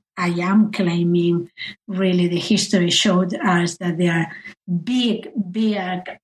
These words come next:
gaps in the evidence that,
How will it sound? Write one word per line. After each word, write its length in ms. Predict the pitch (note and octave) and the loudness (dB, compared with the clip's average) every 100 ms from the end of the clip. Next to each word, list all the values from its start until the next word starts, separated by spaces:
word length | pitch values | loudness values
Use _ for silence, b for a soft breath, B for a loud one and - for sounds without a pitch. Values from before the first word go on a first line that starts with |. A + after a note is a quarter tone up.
| G#3+ F3 - | -2 -2 -4
gaps 640 | G#3+ G#3 G#3 E3+ - - - | -2 0 0 -4 -6 -6 -4
in 260 | G#3+ F#3+ F#3 | -2 0 2
the 300 | F#3 F3+ - | 2 2 0
evidence 680 | G3+ F#3 F#3 F3 E3 E3 - | -2 0 2 2 2 2 0
that, 360 | F#3 E3+ E3 | 0 0 0